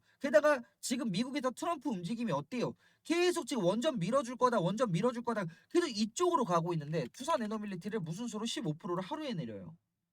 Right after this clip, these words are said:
자, 그럼 두산 에너빌리티가 움직이면 어떻게 하겠어요? 여기서 바로 반등할 게 아니라면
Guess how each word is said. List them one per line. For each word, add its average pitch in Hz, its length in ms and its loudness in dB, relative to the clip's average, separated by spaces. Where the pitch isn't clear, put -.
자, 233 80 0
그럼 330 300 2
두산 240 260 2
에너빌리티가 233 380 0
움직이면 214 360 -2
어떻게 156 240 -4
하겠어요? 151 440 -4
여기서 160 400 2
바로 294 240 8
반등할 269 400 2
게 214 100 0
아니라면 180 560 2